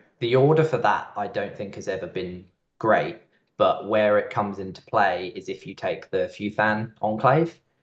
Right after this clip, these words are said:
which is, yeah, for, for Deepkin, it's obviously, I'll go through the Enclaves a bit in terms of which ones are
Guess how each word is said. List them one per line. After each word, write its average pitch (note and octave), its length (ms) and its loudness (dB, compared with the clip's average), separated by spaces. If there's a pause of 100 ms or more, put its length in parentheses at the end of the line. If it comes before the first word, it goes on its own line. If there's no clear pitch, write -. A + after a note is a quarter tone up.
(140)
which F#2+ 200 -6
is, G2 400 -10 (100)
yeah, - 160 -8
for, - 180 -2 (120)
for - 100 -8
Deepkin, F#2 360 -2
it's D#2 120 -4
obviously, E2 300 -2
I'll G2 100 4
go G#2+ 200 6
through - 180 -2
the E2 60 -2
Enclaves - 420 -6
a E3+ 60 -8
bit F2 200 -4
in D#2 220 -6
terms - 320 -4
of - 80 -14
which - 180 -6
ones - 220 -4
are - 200 -2